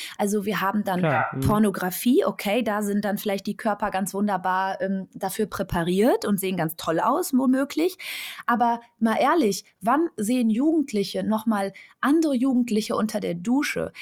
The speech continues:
Speaker 1: Also ich kenne in Fußballvereinen oder so nur noch Jungs, die in Boxershorts duschen. Ähm, meine Nichte, die ist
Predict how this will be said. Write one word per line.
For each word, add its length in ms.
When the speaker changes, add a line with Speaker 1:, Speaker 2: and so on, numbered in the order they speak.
Speaker 1:
Also 400
ich 240
kenne 420
in 140
Fußballvereinen 840
oder 160
so 160
nur 260
noch 200
Jungs, 360
die 220
in 160
Boxershorts 880
duschen. 580
Ähm, 440
meine 300
Nichte, 420
die 180
ist 220